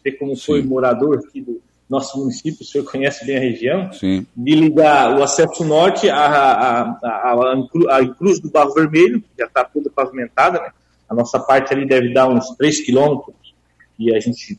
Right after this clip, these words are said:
Speaker 1: tá em projeto e já estamos tentando abrir uma, uma nova rodovia ali, e vai ligar, ah, esse corredor todo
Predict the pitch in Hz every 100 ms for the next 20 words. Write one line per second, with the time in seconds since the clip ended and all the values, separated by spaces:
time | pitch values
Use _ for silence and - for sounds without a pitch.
0 | - 123 123 120 113 113 120 113 123 131
1 | 127 110 107 110 107 127 123 110 104 -
2 | 117 - 127 117 110 107 117 113 110 113
3 | 107 95 - _ _ _ - 110 113 123
4 | 120 120 113 107 113 117 107 139 202 -
5 | - _ - 135 160 180 185 170 160 185
6 | 117 113 143 127 104 - 131 131 - 143
7 | 143 139 147 - - 143 156 170 233